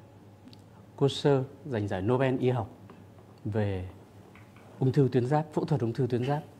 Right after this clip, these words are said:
từ những năm một nghìn chín trăm linh chín, thì quả thực trong suốt một giai đoạn sau đó thì phẫu thuật ung thư tuyến giáp gần như là không có nhiều thay đổi. Tuy nhiên, đến thập-, đến khoảng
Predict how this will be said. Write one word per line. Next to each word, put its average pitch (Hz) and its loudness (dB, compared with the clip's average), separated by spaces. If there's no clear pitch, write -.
từ 110 -4
những 113 -2
năm 127 -2
một 117 -2
nghìn 107 -2
chín 117 -4
trăm 131 -2
linh 127 0
chín, 131 0
thì 123 -4
quả 107 0
thực 120 -2
trong 139 0
suốt 214 4
một 156 2
giai 127 -2
đoạn 127 -4
sau 135 0
đó 123 -2
thì 110 -4
phẫu 147 -6
thuật 135 -4
ung 123 -6
thư 135 -2
tuyến 123 0
giáp 156 0
gần 107 0
như 120 2
là 117 0
không 135 0
có 135 2
nhiều 135 8
thay 127 2
đổi. 95 0
Tuy 151 10
nhiên, 147 12
đến 123 6
thập-, 151 4
đến 123 4
khoảng 95 -2